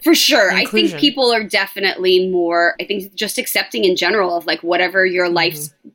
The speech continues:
Speaker 1: like, choices are, like, whatever you wanna do, like,
Speaker 2: Yeah.
Speaker 1: whatever works for you. Cool. Drink, don't drink
Speaker 2: Yeah.
Speaker 1: this, that. It's not as expected, at least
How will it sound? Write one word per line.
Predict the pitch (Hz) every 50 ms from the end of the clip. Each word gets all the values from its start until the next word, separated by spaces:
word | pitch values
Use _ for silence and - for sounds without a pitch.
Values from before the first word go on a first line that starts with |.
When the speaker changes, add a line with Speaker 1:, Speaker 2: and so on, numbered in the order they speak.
| _ _ _ _ _ _ -
Speaker 1:
like, | 170 190 190 180 185 - - _
choices | - - 202 196 196 - 196 185 - -
are, | - 175 170 175 220 240
like, | 214 185 180
whatever | 180 175 175 170 190 202
you | 202 196 190
wanna | 196 190 190
do, | 190 208 247 262
like, | 214 185
Speaker 2:
Yeah. | 151 139
Speaker 1:
whatever | 185 196 220 240 277 269
works | 262 254 254 -
for | - 254
you. | 285 302 339 269 202 185
Cool. | - - 277 202 175 170
Drink, | 214 233 240 254 233
don't | - 233 226 226 -
drink | 240 220 214
Speaker 2:
Yeah. | 190
Speaker 1:
this, | 190 220 214
that. | - 233 208 208 202 - -
It's | 240 226 - -
not | 233 226 220 214
as | 214 214 202 - -
expected, | - 190 - - - - - - - - - 269 - -
at | - 277 -
least | 294 349 349 359 - - - - -